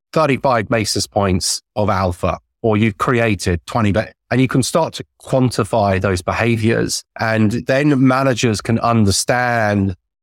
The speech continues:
what they're good at, where they're adding value, and where they're destroying value.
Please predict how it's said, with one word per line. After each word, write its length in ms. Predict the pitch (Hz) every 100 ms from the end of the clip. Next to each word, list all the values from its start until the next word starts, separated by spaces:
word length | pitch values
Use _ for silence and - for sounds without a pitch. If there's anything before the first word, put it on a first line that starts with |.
| _ _
what 240 | - 127 113
they're 140 | 117
good 260 | 101 131 117
at, 300 | 95 90 - _
where 180 | 117 113
they're 80 | 107
adding 440 | 101 120 120 113
value, 580 | 98 90 87 87 87 104 - _ _ _
and 160 | 110 110
where 200 | 107 104
they're 300 | 104 98 98
destroying 680 | 95 101 - 196 117 87
value. 440 | 82 87 87 90